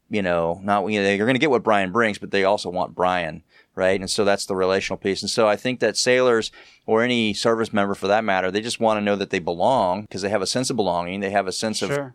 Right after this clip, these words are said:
Speaker 1: of desire to perform. They, you know, it's an all volunteer service.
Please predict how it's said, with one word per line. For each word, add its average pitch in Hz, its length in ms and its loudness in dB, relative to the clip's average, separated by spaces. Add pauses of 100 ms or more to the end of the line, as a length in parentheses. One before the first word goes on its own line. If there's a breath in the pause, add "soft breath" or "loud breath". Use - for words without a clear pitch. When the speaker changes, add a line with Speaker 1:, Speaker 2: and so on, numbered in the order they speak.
Speaker 1:
of 98 320 2
desire 101 440 2
to 101 320 -4
perform. 101 560 -2
They, 92 300 0
you 90 140 -6
know, 90 80 -2
it's 90 120 -6
an 101 60 -2
all 104 160 2
volunteer 107 540 0
service. 107 560 -2